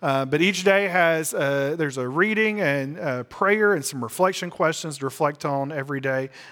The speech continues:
Uh, but as we go through this season of Lent leading up to, to Easter, let's wrestle with what does God wanna do in our lives in breaking these strongholds. Uh, you can also go online. If you, if you're joining us, um, you can go online and find a digital copy of that guide as well.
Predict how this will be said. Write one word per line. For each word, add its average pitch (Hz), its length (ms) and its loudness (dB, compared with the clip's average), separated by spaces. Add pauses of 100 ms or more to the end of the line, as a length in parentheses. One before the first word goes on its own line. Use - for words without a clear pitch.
(120)
Uh, 135 120 -2
but 143 100 0
as 180 180 2
we 185 60 0
go 175 160 4
through 175 160 -4
this 156 180 -2
season 156 320 -2
of 131 140 -4
Lent 143 260 -2
leading 151 300 -2
up 139 240 -2
to, 127 260 -4
to - 240 -14
Easter, 131 380 -2
let's 170 300 0
wrestle 139 600 -2 (480)
with 131 160 -8
what 180 140 4
does 185 140 -4
God 156 280 4
wanna 139 200 -2
do 131 440 -4
in 131 300 -4
our 127 220 -8
lives 120 520 -6
in 139 120 -4
breaking 131 500 -2
these 123 140 -6
strongholds. 117 720 -10 (400)
Uh, 151 80 4
you 156 100 0
can 196 100 2
also 208 300 2
go 202 160 6
online. 190 400 4
If 214 160 -4
you, 160 280 -4
if 151 200 -4
you're 147 100 0
joining 175 300 0
us, 180 240 2
um, 143 420 0
you 147 80 -8
can 139 180 -4
go 170 200 4
online 165 240 4
and 156 100 -4
find 151 280 0
a 143 200 0
digital 165 380 0
copy 165 440 2
of 151 120 -2
that 156 260 0
guide 151 300 2
as 131 180 -8
well. 220 300 4